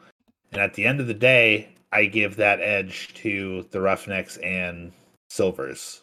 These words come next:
So I'm going to make it interesting, have some different picks this week, and take the Roughnecks upsetting the D C Defenders at home and, uh,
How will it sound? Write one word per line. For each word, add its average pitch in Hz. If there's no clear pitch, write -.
So 90
I'm 104
going 101
to 95
make 120
it 127
interesting, 156
have 123
some 117
different 117
picks 160
this 151
week, 160
and 101
take 127
the 98
Roughnecks 135
upsetting 131
the 101
D 117
C 117
Defenders 113
at 98
home 123
and, 98
uh, 92